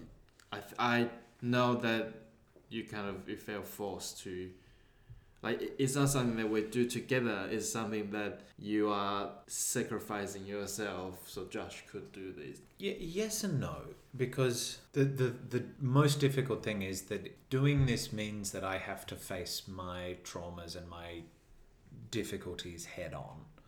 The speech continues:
Speaker 2: And that in itself is scary. And asking you for baby steps and to approach it sensitively and slowly and at my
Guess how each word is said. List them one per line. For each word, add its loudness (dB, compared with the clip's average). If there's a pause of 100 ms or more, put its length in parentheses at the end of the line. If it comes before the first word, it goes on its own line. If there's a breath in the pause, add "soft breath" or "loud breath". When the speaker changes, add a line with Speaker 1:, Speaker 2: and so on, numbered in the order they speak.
(480 loud breath)
Speaker 2:
And -2
that 6
in -4
itself -4
is -2
scary. -4 (100)
And -6
asking -2
you 0
for -6 (360 soft breath)
baby -2
steps -6 (160)
and -12 (140)
to -8 (180)
approach -2
it -6
sensitively -4
and -6
slowly -2
and -6
at -8
my -6